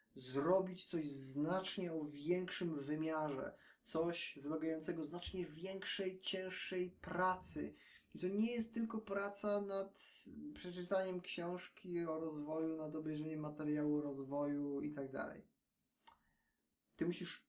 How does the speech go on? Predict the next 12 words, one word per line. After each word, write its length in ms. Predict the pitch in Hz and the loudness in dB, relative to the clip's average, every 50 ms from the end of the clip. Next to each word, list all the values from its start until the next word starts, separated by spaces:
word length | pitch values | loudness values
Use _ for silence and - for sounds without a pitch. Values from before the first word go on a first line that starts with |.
| _ _ | _ _
zrobić 840 | 113 120 139 139 139 135 143 160 180 175 160 151 151 - - - - | -6 0 2 2 4 4 6 6 6 6 4 2 0 -2 -4 -6 -2
coś, 520 | - 147 151 185 220 - - - - - - _ _ _ _ _ _ - - - - _ _ - | 0 2 2 2 2 0 -2 -6 -10 -12 -18 _ _ _ _ _ _ -20 -20 -20 -20 _ _ -4
ponieważ, 380 | 156 160 165 170 170 - - - 170 160 - - | -2 0 0 0 -2 -4 -8 -12 -12 -12 -10 -12
spójrz, 460 | - - - 196 165 - - - - - _ _ _ _ _ _ _ _ _ _ _ _ _ _ _ _ _ _ _ _ _ _ _ _ _ _ - - | -14 -4 0 2 2 2 0 -4 -10 -16 _ _ _ _ _ _ _ _ _ _ _ _ _ _ _ _ _ _ _ _ _ _ _ _ _ _ -14 -4
wyjaśnię 380 | 143 160 185 196 202 202 175 | 2 4 4 4 4 2 0
ci 140 | - - 180 | -2 0 0
zaraz, 380 | 175 165 165 165 - - - - 226 | 0 0 0 -2 -6 -10 -10 -6 -4
dlaczego 840 | 214 156 160 170 165 - - - - 220 233 220 151 135 135 - - _ _ _ | -4 -2 -2 -4 -4 -6 -6 0 4 4 4 4 4 2 0 -2 -8 _ _ _
czytanie 320 | - - 151 175 175 190 185 | -8 -4 -2 -2 -2 -2 -2
książki, 440 | - - 175 170 175 - - 170 156 | -4 -4 -2 -4 -4 -4 -4 -6 -6
oglądanie 340 | - 156 151 160 160 156 | -4 -4 -4 -4 -4 -4
filmiku 460 | - - 156 156 156 - 160 156 - | -4 -6 -6 -6 -4 -4 -6 -6 -6